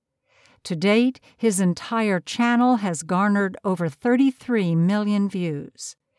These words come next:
He has written fourteen books available on Amazon that vary from how-to guides on performing miracles and convening with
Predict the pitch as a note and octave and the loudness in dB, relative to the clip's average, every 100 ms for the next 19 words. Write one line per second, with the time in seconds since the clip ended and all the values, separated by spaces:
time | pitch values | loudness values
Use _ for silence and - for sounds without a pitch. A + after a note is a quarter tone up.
0 | _ _ - F#3+ F3+ - G#3 A3 G3+ G3+ | _ _ 0 2 0 -2 -4 -2 -2 -2
1 | - F3 D#3 - A#3 A3 A#3 C#4+ G3+ - | -4 -6 -6 0 4 4 4 0 -2 -8
2 | - - G3 E3 E3+ F3 G3+ G#3 G#3 A3+ | -16 -8 -4 -2 -2 0 0 0 2 4
3 | B3+ A#3+ G3+ D3 D3+ - - - - G#3 | 4 4 0 -2 -4 -10 -16 -20 -4 -4
4 | G3+ F3+ A3+ A#3+ B3 A#3 - F3 D#3 D#3+ | -2 -2 0 2 2 0 -2 -2 -2 -4
5 | - G#3+ G#3+ - G#3+ F3+ G3 F#3+ F#3 G3 | -2 -2 -2 -2 -2 -2 -2 -2 -2 -4
6 | F#3 F#3 D#3 C#3+ - F3 - G#3+ F#3+ F3+ | -4 -4 -2 -4 -4 -8 -4 0 2 4
7 | D#3+ E3 G3 F#3+ - G3 F3+ F3 - - | 4 2 2 0 -2 -4 -4 -6 -10 -12
8 | - D#3+ D3+ - D#3+ D3+ G3 G#3 G3 F3+ | -6 -4 -4 -2 -2 2 4 4 4 2
9 | D3+ | 0